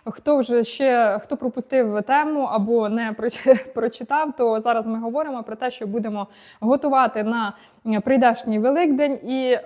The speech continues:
е, зокрема, будемо, е, обирати рецепт Пасхи. Можливо, хтось готував уже, пропрацьовував, е, хтось буде обирати. От зараз хочу разом з вами, е, одобрити той варіант, е, що готувати Пасху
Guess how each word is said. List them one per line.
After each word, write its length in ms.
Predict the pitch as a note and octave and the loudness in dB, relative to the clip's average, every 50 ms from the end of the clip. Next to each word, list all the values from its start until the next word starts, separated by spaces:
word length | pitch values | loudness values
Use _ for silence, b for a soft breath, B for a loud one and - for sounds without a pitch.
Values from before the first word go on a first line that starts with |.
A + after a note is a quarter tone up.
| - | -2
е, 160 | A3 A3 G#3+ | 0 0 0
зокрема, 520 | G#3+ A3 A#3 A#3 C4 B3+ B3+ C4+ C#4+ C#4+ C4+ | 0 -2 -4 -4 -4 -4 -2 -2 -2 0 0
будемо, 680 | G#3+ A3 A#3+ A3 A#3 A#3 A3+ A3+ A3 A3 G#3+ G3+ - - | 0 0 0 -2 0 -2 -2 -2 -2 -2 -4 -4 -4 -4
е, 40 | A3 | -2
обирати 600 | G#3+ G#3+ G3+ - A3 G#3 A#3 A#3+ B3 B3+ B3 A#3+ | -2 -2 -2 -2 -2 -4 -2 0 -2 -2 -2 -4
рецепт 420 | G#3 G#3 G3+ - A#3 G#3 - - - | -8 -8 -6 -4 -6 -6 -6 -6 -4
Пасхи. 400 | B3+ C4+ C#4+ C#4+ - - C4 A#3 | -2 -2 -2 -2 -4 -8 -6 -6
Можливо, 380 | A3 G#3 G#3+ A#3 A#3 A3 G#3+ | -6 -4 -4 -2 -2 -2 -2
хтось 280 | G#3+ - - A3+ G#3+ G3 | -4 -4 -2 -2 -2 -2
готував 460 | G3+ G#3 - G#3+ A3+ C4 C#4 C#4+ C4 | -4 -6 -4 -2 0 2 2 2 2
уже, 180 | B3 A3+ A#3 G#3+ | 0 0 -2 -4
пропрацьовував, 920 | - A3 G#3+ G3+ - G3+ G3 - - D4 D4 C#4+ C4 B3 A#3 A#3 A#3+ B B B B B B B | -4 -4 -6 -4 -4 -6 -6 -4 -2 -2 0 2 2 2 2 0 -2 B B B B B B B
е, 220 | A3 G#3+ G#3 G#3 | -4 -2 -2 -2
хтось 400 | G#3 - - C4 B3 G3+ - - | -4 -4 -2 0 0 0 0 0
буде 500 | G#3+ G#3 G3+ G3+ A#3+ D4 C4+ D4 C4 A#3+ | 2 2 2 4 4 4 4 6 4 4
обирати. 600 | - - A3+ G#3 A#3 A#3+ B3 B3 A#3 A#3 - A3 | 4 2 0 0 2 4 4 4 2 0 0 -4
От 220 | G#3 G#3 G#3 G3+ G3+ | -2 -2 -4 -4 -6
зараз 340 | G3+ A3 A#3 A#3 A3+ A3 | -6 -4 -4 -4 -4 -6
хочу 280 | - A#3+ G#3+ - - A3+ | -6 -10 -10 -8 -6 -4
разом 300 | G#3+ G#3+ G#3 G#3+ G#3 G#3 | -4 -4 -4 -4 -6 -6
з 60 | G3 | -4
вами, 400 | A3 A#3 B3+ C4 B3+ A#3 G#3+ G#3 - b b b b b b b | -2 -2 -2 -2 -2 -6 -8 -10 -12 b b b b b b b
е, 80 | G#3 | -4
одобрити 580 | G3+ G3 G#3+ A3+ C4 C4 A3+ A3+ G#3+ G#3+ A#3 A#3 | -2 0 2 2 2 4 2 2 0 0 0 -2
той 180 | A3+ A#3 A3+ A3 | 0 0 0 2
варіант, 440 | A3 G#3+ A#3 C4+ D#4 E4 E4 C#4+ - - | 2 2 2 2 2 0 -2 -6 -8 -6
е, 180 | A#3+ G#3+ G#3+ G#3+ | -6 -4 -4 -6
що 480 | - - - A3+ G#3+ G#3+ G#3 G3+ G#3+ | -8 -6 -4 -2 -2 0 0 0 -2
готувати 500 | G#3 G#3+ G#3+ A3 G#3 A#3 B3 A#3+ A#3 A3 | -4 -6 -6 -4 -2 -2 -2 -2 -4 -10
Пасху 720 | A3 - G#3+ A3 A#3 A#3 - - _ - A#3+ A3+ A3 A3 | -10 -6 -4 -4 -4 -4 -8 -12 _ -6 -4 -4 -4 -6